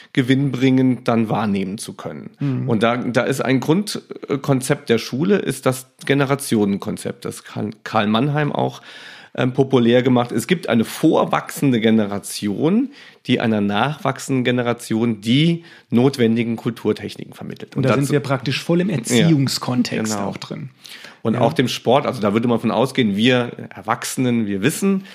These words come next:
Speaker 1: wie unser, unser Sport funktioniert und ihr Jüngeren, ihr seid noch nicht vollständig im
Speaker 2: Mhm.
Speaker 1: Grunde und wir zeigen euch und ziehen euch da heran, dass ihr das auch genauso wie wir machen könnt. Das ist eine, ein Tradieren von Kultur.
Speaker 2: Ja, als Sportpädagogik wird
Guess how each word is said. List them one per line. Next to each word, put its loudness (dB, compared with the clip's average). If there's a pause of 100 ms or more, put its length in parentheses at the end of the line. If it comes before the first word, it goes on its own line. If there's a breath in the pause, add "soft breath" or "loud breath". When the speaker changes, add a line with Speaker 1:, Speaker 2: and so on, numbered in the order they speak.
(180 loud breath)
Speaker 1:
wie 2
unser, 2
unser 0
Sport 0
funktioniert -2
und -2
ihr 0
Jüngeren, 0 (400 loud breath)
ihr -4
seid 0
noch 0
nicht 0
vollständig 0
im 2
Speaker 2:
Mhm. 2
Speaker 1:
Grunde 4
und 0
wir 2
zeigen 0
euch 0
und -2
ziehen -4
euch 0
da 0
heran, 0
dass -2
ihr 2
das 0
auch 0
genauso 0
wie -4
wir 0 (540 loud breath)
machen -2
könnt. -4
Das -2
ist -2
eine, 4 (160)
ein 2
Tradieren 0
von -4
Kultur. -10 (880 loud breath)
Speaker 2:
Ja, -2
als -6
Sportpädagogik 2
wird -4